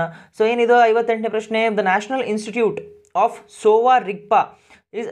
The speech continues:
established in ಅಂತ ಪ್ರಶ್ನೆ. So ಸೋವಾ ರಿಗ್ಪಾದ ರಾಷ್ಟ್ರೀಯ ಸಂಸ್ಥೆ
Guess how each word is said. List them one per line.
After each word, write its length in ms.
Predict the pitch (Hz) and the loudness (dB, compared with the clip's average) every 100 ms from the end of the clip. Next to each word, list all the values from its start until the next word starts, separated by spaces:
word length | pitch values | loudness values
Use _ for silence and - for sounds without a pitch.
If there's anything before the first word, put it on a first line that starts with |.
| 185 | -8
established 520 | - 220 208 208 208 - | -2 -2 0 -2 -2 -4
in 80 | 196 165 | -2 -2
ಅಂತ 140 | 147 226 - - | 0 0 -2 -2
ಪ್ರಶ್ನೆ. 320 | 180 - 151 131 - - | -2 -2 -8 -8 -14 -4
So 80 | 208 214 | 0 2
ಸೋವಾ 300 | 208 208 247 262 | 4 4 4 2
ರಿಗ್ಪಾದ 420 | 214 185 240 214 170 220 - - _ 151 | -2 -4 0 0 0 -2 -4 -18 _ 0
ರಾಷ್ಟ್ರೀಯ 420 | 175 214 - 247 247 | 0 0 -6 -4 0
ಸಂಸ್ಥೆ 380 | 226 220 214 233 | 0 -2 -2 0